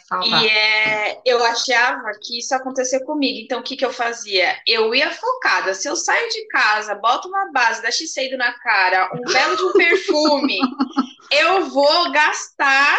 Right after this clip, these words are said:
Speaker 2: entendeu? Esse, esse look, e-, esse glamour. Então eu vou para isso, beijar.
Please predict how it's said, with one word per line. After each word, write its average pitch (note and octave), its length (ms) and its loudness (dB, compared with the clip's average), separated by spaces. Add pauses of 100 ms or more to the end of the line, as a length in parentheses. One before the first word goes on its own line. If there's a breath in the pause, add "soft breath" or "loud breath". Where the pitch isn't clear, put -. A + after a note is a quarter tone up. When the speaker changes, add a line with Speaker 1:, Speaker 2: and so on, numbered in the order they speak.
(140)
Speaker 2:
entendeu? D4+ 840 0 (240)
Esse, C4+ 540 0 (140)
esse - 220 -4 (160)
look, F4 300 -2 (100)
e-, A#4 640 0
esse G4+ 220 -6 (400)
glamour. D4+ 580 -2 (460 loud breath)
Então C4+ 420 0
eu D#4+ 60 -2
vou D4+ 260 -2
para G4+ 320 2 (320)
isso, C4 460 -6
beijar. C4+ 680 2